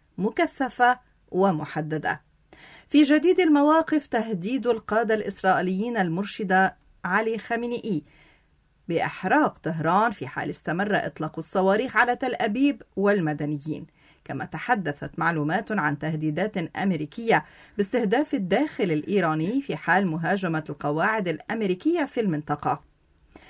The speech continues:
بدوره، كشف البنتاغون عن إرسال مدمرات وحاملات طائرات إلى الشرق البحر المتوسط والمحيط الهندي. أما اللافت فتطار-، فتضارب في مواقف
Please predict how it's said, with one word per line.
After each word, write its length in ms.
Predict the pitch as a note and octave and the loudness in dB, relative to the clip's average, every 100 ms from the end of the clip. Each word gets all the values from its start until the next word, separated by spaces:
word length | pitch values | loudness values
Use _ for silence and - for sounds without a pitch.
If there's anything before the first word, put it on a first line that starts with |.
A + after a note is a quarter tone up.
| - - | -20 -10
بدوره، 420 | B3 D#4 D#4+ D4 C#4 | 0 4 6 4 4
كشف 420 | B3+ B3+ B3+ A#3+ | 0 -4 0 0
البنتاغون 640 | A#3 A#3 A#3+ A3+ G#3 A3 | 0 -4 -2 -2 0 0
عن 200 | F3+ E3 | 0 -2
إرسال 500 | D3+ D#3 A3 G#3+ F#3+ | -4 -6 -4 0 0
مدمرات 800 | F3 F3 F3+ F3 F3+ A3 E3+ - | 0 0 0 0 0 2 2 0
وحاملات 680 | D#3+ - E3 D#3+ F3 G3 F#3 | -6 -4 -2 0 2 0 0
طائرات 480 | D3+ E3 F3 G3+ - | -2 0 0 0 -2
إلى 180 | D3 | -6
الشرق 420 | D3 - B3 G3 D3+ | -6 -2 -2 -2 -4
البحر 380 | D3+ F3 - | 0 -2 -2
المتوسط 800 | E3+ D3+ D3+ C#3 D#3+ - G3 F#3+ - - - - | -6 -4 -6 -2 -2 2 2 2 -2 -20 -20 2
والمحيط 580 | G#3 A#3+ A#3+ - D4+ D4+ | 6 6 6 0 0 0
الهندي. 420 | C4 C4+ F#3 - _ _ _ _ _ - | 0 0 0 -6 _ _ _ _ _ 0
أما 160 | E4 E4+ | 2 6
اللافت 440 | C#4+ D#3 - D3 _ _ | 4 2 -4 -8 _ _
فتطار-، 720 | - F3+ D#3+ D#3+ C#4+ G#3+ E3 - | -6 -4 -2 2 4 4 2 -6
فتضارب 1040 | - E3 D#3+ E3 B3+ C4+ E3 D#3+ D#3 - | -10 -4 -4 2 2 4 2 0 -2 -4
في 180 | - G#3 | -6 -4
مواقف 640 | E3 D#3+ C4 C#4 E3+ - | -2 2 2 0 -6 -8